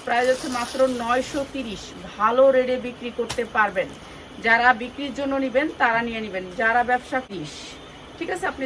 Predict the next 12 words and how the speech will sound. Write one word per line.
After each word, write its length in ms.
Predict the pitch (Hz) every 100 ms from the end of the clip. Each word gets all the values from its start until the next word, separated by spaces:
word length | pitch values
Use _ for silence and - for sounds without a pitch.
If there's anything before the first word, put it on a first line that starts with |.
| 220
দশটা 280 | 240 254 285 240
ড্রেস 160 | 226 240
নিতে 160 | 233 240
হবে 160 | 226 233 226
আমাদের 220 | 214 202
এখান 160 | 196 220
থেকে, 140 | 220 226 214
যারা 180 | 190 180
নিবেন 200 | 196 233 220 190
দশটা 280 | 202 - 233
ড্রেস 140 | 196 196
নিবেন। 160 | 226